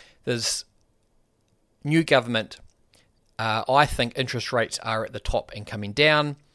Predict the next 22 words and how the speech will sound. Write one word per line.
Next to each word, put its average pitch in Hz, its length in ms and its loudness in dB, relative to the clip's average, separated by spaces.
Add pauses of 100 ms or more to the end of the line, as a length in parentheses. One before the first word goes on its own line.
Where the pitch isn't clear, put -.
(640)
Property 127 420 -2
prices 135 580 0
are 110 40 -6
starting 117 420 -2
to 110 600 -8
bubble 117 240 2
away 127 300 2
again. 127 360 -4 (280)
So - 140 -8
I 139 100 4
see 135 220 0
twenty 190 320 -2
twenty-four 135 560 -4
being 117 220 -4
an 110 140 -6
amazing 123 520 0
year 110 180 -6
for - 160 -14
property. 98 480 -8 (1200)
I'm 139 120 4
gonna 143 140 4
be, 131 340 0